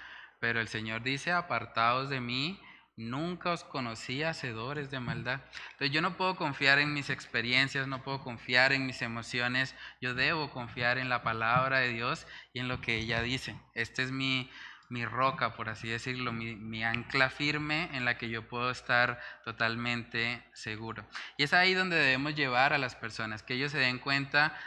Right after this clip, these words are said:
de lo insensato que es confiar en las emociones y que más bien pongan su confianza en el Señor,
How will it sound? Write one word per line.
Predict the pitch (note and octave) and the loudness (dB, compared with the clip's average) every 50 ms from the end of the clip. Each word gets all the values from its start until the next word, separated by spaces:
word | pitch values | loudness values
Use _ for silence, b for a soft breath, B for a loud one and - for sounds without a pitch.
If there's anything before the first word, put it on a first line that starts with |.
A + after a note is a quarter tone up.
| B B | B B
de | C3+ C3 | 0 2
lo | C3 B2+ | 2 2
insensato | B2+ C3 B2 - B2 A#2+ A#2 - C#3+ C#3 D3 D3 - D#3 D3+ | 0 -2 -2 -2 -2 -2 0 4 4 4 4 4 0 -4 -4
que | - - C3+ B2 B2 B2 C3 | 2 2 4 6 6 6 6
es | D3+ D#3+ - - B B B B | 4 2 -2 -14 B B B B
confiar | _ - B2+ A#2+ A2+ - B2+ B2+ C3 C3+ C3+ C#3 C#3+ C#3+ - - - - _ | _ -8 -6 -6 -4 2 6 8 8 8 8 4 2 -2 -6 -12 -20 -14 _
en | C3 C3+ C3+ | 2 4 6
las | C3 B2+ - | 6 6 4
emociones | C#3 B2 A#2+ A#2 A2 - - D3+ D#3+ E3+ E3 D#3 D#3 D3 | 0 -2 -2 -4 -4 -4 0 2 2 2 2 2 0 0
y | D3+ | -2
que | - C#3+ | -2 -2
más | C3 C3 B2+ B2+ | 2 2 2 2
bien | B2+ C#3 C#3+ C#3+ | 2 0 0 0
pongan | - D3+ D3 C#3+ D3+ D#3 D#3 | -2 -4 2 4 4 4 4
su | - D#3 C#3 | 0 -6 -8
confianza | - B2+ A#2+ A#2 A2+ - - D3 D3+ D#3+ E3+ E3 - F3 | -6 -8 -8 -8 -8 -4 2 6 6 6 6 6 4 4
en | E3+ | 4
el | E3+ E3+ E3 | 4 2 2
Señor, | - F3+ F3 F3 E3 D3+ C#3 C3+ C#3 | 0 -2 0 2 2 4 4 2 2